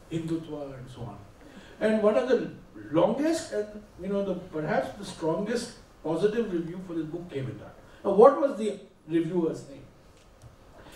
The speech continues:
Reviewer was saying that Indira Gandhi was great because what she was telling the world and what she was telling Indians is that India must rediscover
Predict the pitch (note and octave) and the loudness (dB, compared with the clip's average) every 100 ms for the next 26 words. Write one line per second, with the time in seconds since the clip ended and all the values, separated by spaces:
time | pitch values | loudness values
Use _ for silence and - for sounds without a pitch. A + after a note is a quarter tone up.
0 | - - - G#3 F#4 F4+ F4 A3 F#3 - | -20 -12 -2 0 4 4 4 4 0 -4
1 | F3+ D#3 C#3 F3+ - - - - - - | 0 0 -2 -6 -14 -18 -20 -20 -20 0
2 | A#3 C4 - - - - A3+ C#4+ E4 D#4+ | 2 4 0 -14 -20 -6 2 6 6 4
3 | G3 F3 E3 D3 F3 - - - - - | 2 -2 -4 -4 -4 -6 -14 -20 -16 -2
4 | F#3 F#3+ C3+ G3 - - - - - - | 0 0 0 4 4 2 -12 -20 -20 -20
5 | - - - F3 G#3 G#3 D#3+ F#3 - - | -20 -20 -8 0 6 6 4 -4 -4 -4
6 | - D#4+ C#4+ - - F#3 A3+ A3+ G#3 E3 | 2 2 2 0 0 2 2 -2 0 0
7 | C#3 D#3 B2+ - - - - - - F3 | 2 0 0 -6 -12 -16 -18 -20 -6 -4
8 | F3 G3+ C#4 D4+ C#4+ C4 F#3 F3 G#3+ G3+ | 2 4 4 2 0 -2 -4 -2 -2 -4
9 | E3+ F3 D#3+ C3 - - - - - - | -6 -8 -8 -8 -14 -20 -20 -20 -20 -18
10 | - F3+ G3 F#3 F3+ F#3 - - - - | -2 2 2 4 6 4 0 -14 -20 -20
11 | - - - - - - - F3 G3 A3+ | -20 -20 -20 -20 -20 -20 -8 -2 2 6
12 | B3 A#3 G3 E3+ D3 G#3+ A3 F#3+ - D3+ | 6 6 0 -2 -2 -2 0 -2 -2 -4
13 | C#3+ C#3+ | -2 -2